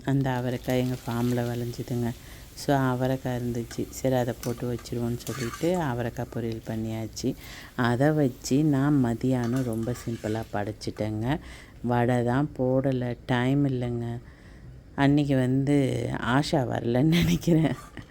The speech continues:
So நான் தான் பண்ணேன். டைம் இல்லை, பசங்களுக்கு லஞ்ச் வேறு பேக் பண்ணணும்.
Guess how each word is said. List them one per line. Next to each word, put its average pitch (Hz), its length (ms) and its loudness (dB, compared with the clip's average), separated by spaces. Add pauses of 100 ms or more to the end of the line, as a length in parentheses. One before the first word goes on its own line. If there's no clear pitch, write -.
(440)
So - 240 -2
நான் 127 380 4
தான் 131 240 4
பண்ணேன். 123 560 4 (120)
டைம் 131 360 2
இல்லை, 127 280 2
பசங்களுக்கு 123 520 0
லஞ்ச் 120 360 0
வேறு 120 240 0
பேக் 117 360 -6
பண்ணணும். 113 500 0